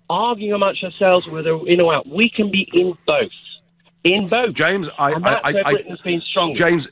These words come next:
Speaker 2: James, y-, we cannot have nato in Europe and a European army. The two don't work together. That's my view. We agree to disagree. I thank you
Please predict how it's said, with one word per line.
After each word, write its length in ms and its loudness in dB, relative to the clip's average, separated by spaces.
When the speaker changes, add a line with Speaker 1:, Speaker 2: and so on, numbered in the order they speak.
Speaker 2:
James, 360 0
y-, 180 -2
we 280 2
cannot 640 0
have 420 -2
nato 540 0
in 140 -2
Europe 440 -2
and 180 2
a 40 2
European 540 0
army. 300 -2
The 100 -4
two 500 2
don't 320 0
work 260 -4
together. 440 -4
That's 260 -2
my 180 2
view. 360 2
We 140 0
agree 320 0
to 80 -6
disagree. 540 2
I 100 0
thank 320 0
you 160 0